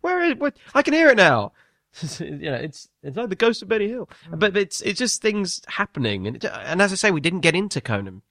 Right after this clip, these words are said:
Speaker 1: we didn't go to Conan, but offcuts are out there, or as, as he literally calls them, scraps are out there.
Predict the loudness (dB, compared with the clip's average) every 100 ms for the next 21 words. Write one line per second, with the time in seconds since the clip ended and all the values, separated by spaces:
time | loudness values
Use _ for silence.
0 | -2 0 2 4 4 2 -4 -6 -4 -2
1 | 0 0 -2 0 2 2 2 4 4 2
2 | -4 -4 -2 0 0 -2 -4 -8 -10 -10
3 | -10 -8 -8 -6 -2 4 4 2 -4 2
4 | 2 2 -4 -16 -16